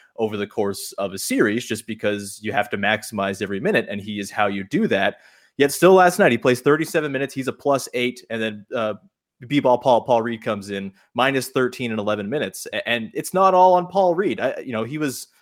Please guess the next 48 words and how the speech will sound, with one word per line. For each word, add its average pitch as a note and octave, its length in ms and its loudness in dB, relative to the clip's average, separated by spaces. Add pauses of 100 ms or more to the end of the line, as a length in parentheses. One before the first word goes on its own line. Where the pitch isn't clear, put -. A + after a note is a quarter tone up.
(200)
fine. C3+ 520 -2
He B2+ 120 -12
doesn't C3 220 0
really B2 160 0
have A#2+ 160 2
a A2+ 60 -4
chance A2+ 340 -6
against A2 260 -10
Pascal G#2+ 520 0
or G2+ 80 -2
anything G2+ 280 -6
like G2 220 -10
that. G#2 180 -4
And A2 120 -14
he, G2+ 320 -12
you G#2 120 -12
know, G2 80 -14
is G#2+ 140 -16
probably G#2 300 -6
prone G#2+ 260 -6
to A2 80 -8
getting G2+ 200 -6
hit A2+ 120 -6
on G#2 80 -6
the G#2+ 80 -8
offensive G#2 500 -8
boards. E3 380 2 (240)
This D3 100 -6
whole G3+ 140 4
Sixers G3 460 0
team A2+ 260 -2
feels A2 220 -2
prone A2 240 -2
to A2 80 -2
getting G2+ 180 -2
hit A2+ 100 0
on G2+ 120 -2
the G#2 80 -4
offensive G2 500 -10
boards, G2+ 340 -8
really, B2 240 -2
'cause A2 240 -8
Embiid C3 440 0
is B2 120 0
kind C#3+ 240 -4
of B2 160 -2
their B2 220 -4
only C#3 500 -2